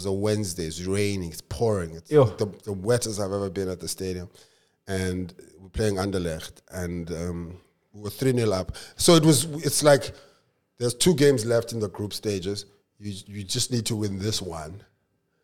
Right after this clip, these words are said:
Speaker 1: uh, but you can win the next. You know what I mean?
Speaker 2: Yeah.
Speaker 1: Yeah, but if you win this one, it's
Speaker 2: Yeah,
Speaker 1: done.
Speaker 2: yeah.
Speaker 1: And three nil up, halftime.
Speaker 2: Yo.
Speaker 1: The game ended three three.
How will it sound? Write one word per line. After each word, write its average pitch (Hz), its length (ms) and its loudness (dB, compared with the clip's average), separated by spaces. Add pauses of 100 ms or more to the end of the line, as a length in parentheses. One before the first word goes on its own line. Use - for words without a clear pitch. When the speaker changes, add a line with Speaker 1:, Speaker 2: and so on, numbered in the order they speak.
(260)
Speaker 1:
uh, 107 140 -2
but 101 340 -4
you 110 100 -4
can 110 220 0
win 117 160 0
the 95 100 -4
next. 95 320 -8
You 160 120 8
know 202 80 12
what 175 80 8
I - 20 6
mean? 143 240 8
Speaker 2:
Yeah. 120 420 12
Speaker 1:
Yeah, 98 80 8
but 110 240 6
if 127 80 0
you 135 140 2
win 160 160 10
this 139 160 10
one, 123 160 4
it's 113 100 4
Speaker 2:
Yeah, 110 460 12
Speaker 1:
done. 95 120 0
Speaker 2:
yeah. 107 320 6 (380)
Speaker 1:
And 107 480 0 (480)
three 143 140 4
nil 127 200 6
up, 98 200 0 (180)
halftime. 98 480 -2 (240)
Speaker 2:
Yo. 123 200 8 (640)
Speaker 1:
The 120 140 -6
game 139 300 8
ended 131 260 6
three 135 200 2
three. 123 360 0